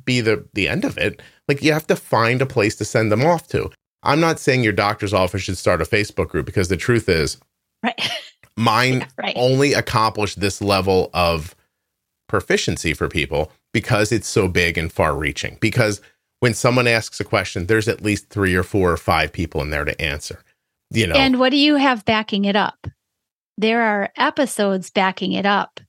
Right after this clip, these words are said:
Speaker 1: Yeah.
Speaker 2: to be able to point people to for a broader understanding. Or like you said,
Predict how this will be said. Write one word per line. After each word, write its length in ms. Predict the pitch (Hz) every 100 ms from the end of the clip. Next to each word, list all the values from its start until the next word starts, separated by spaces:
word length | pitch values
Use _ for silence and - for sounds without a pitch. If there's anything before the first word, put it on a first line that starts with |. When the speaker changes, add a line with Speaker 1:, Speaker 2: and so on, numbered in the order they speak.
| -
Speaker 1:
Yeah. 120 | -
Speaker 2:
to 60 | 170
be 120 | 196
able 200 | 185 196
to 100 | 190
point 400 | - 254 254 247
people 320 | 208 202 196
to 380 | - - 190 190
for 300 | - 208 208
a 80 | 208
broader 720 | 190 220 220 220 226 226 208
understanding. 840 | 202 196 196 - 240 233 226 196 208
Or 160 | 208 208
like 220 | 208 202
you 140 | 254
said, 400 | 254 214 202 190